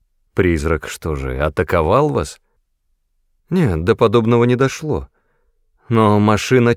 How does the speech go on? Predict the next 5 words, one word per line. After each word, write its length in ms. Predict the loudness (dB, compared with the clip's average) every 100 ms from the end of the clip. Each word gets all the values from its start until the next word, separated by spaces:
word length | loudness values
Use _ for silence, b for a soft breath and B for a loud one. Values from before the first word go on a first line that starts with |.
| _
чокнутая, 680 | -10 0 0 0 -4 0 0
понимаешь? 580 | 0 -2 -2 -4 -6 -18 _ _ _ -2
Лживая 920 | 2 4 2 2 2 4 4 4 4
и 40 | 2
наглая. 640 | 2 2 0 -2 -10 -14